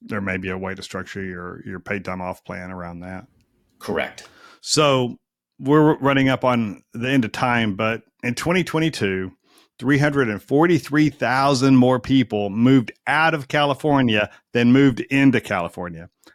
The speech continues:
Speaker 1: It's the highest loss of any state in the country. Does anyone in California leadership seem to recognize that as a problem? Is there any conversation, uh, or in the bu-, you know, I'm sure the business community is saying something about it, but,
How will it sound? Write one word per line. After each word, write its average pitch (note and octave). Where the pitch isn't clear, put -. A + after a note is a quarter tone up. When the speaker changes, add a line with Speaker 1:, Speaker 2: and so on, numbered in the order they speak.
Speaker 1:
It's -
the G#2
highest C3
loss A#2+
of G#2+
any D3
state C3
in A#2
the A#2
country. F#2+
Does A#2+
anyone F3
in D#3
California D3+
leadership B2
seem B2
to G#2+
recognize A#2
that A#2+
as G#2
a G2+
problem? A2+
Is G2
there G#2+
any C3
conversation, C3
uh, A2
or A#2+
in B2
the G#2
bu-, A#2+
you B2+
know, A2+
I'm A2
sure F#3
the F#2+
business D#3
community F#2+
is F2
saying F#2+
something F#2
about F2+
it, A2
but, A#2